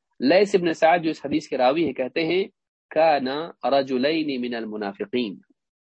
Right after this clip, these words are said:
یہ جن دو لوگوں کے بارے میں آپ نے کہا یہ دو منافق لوگ تھے، ان کے بارے میں آپ نے کہا مجھے نہیں لگتا کہ انہیں دین کی کچھ سمجھ ہے،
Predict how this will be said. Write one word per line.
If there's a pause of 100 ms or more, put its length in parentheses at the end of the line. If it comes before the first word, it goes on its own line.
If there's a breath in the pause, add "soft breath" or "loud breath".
(140)
یہ
جن
دو
لوگوں
کے
بارے
میں
آپ
نے
کہا (420)
یہ
دو
منافق
لوگ
تھے، (1120)
ان
کے
بارے
میں
آپ
نے
کہا
مجھے
نہیں
لگتا
کہ
انہیں
دین
کی
کچھ
سمجھ
ہے،